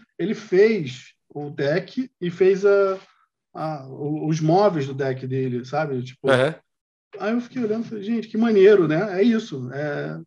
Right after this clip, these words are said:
Speaker 1: é isso. Esse é o acesso que eu quero, que as pessoas têm que ter pra poder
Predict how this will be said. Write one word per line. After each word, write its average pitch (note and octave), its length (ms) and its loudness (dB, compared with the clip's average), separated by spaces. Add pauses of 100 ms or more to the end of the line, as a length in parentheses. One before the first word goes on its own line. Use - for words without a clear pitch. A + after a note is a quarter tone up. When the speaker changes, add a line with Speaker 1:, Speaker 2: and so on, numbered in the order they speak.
Speaker 1:
é E3+ 180 0
isso. E3+ 320 -2
Esse E3+ 180 -2
é G#3 40 0
o F#3 40 2
acesso D#3 360 -4
que - 60 -6
eu C#3 60 -6
quero, B2+ 400 -4 (380)
que - 80 -6
as C3+ 80 0
pessoas D3 300 -4
têm D#3+ 140 0
que D#3+ 100 -6
ter E3 440 0 (500)
pra D3 140 -6
poder E3+ 680 -2